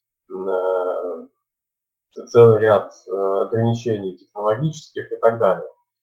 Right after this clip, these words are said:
Э, они в, в сегодняшнем или в завтрашнем моменте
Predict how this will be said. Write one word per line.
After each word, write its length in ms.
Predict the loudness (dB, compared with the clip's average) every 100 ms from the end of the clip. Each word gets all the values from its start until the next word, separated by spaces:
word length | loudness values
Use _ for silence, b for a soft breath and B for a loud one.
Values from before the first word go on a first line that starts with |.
| _ _ 0
Э, 260 | 4 6 6
они 560 | 4 6 6 6 2 _ _ _ _
в, 40 | -18
в 260 | -18 -18
сегодняшнем 760 | 0 4 8 10 8 6 2 2
или 100 | 2
в 60 | 4
завтрашнем 560 | 6 6 4 -2 -2
моменте 680 | 0 2 2 0 0 -2 -4